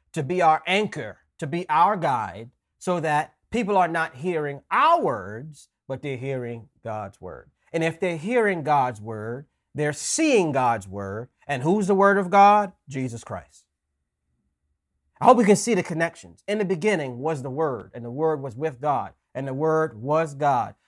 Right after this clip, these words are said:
The word became flesh and dwelt among us."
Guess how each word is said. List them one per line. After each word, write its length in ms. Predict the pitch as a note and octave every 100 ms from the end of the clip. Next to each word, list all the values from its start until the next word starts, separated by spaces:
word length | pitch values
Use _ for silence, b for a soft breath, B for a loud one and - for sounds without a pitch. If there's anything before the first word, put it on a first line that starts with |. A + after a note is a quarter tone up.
| _
The 100 | B2
word 360 | B2+ E3+ F3 D#3+
became 400 | E3+ F#3 E3+ D#3+
flesh 600 | - A#3 G#3 D#3 - -
and 160 | C#3 A#2+
dwelt 340 | C#3 C#3+ C#3
among 380 | C3 D#3 F3+ E3+
us." 400 | B2 - -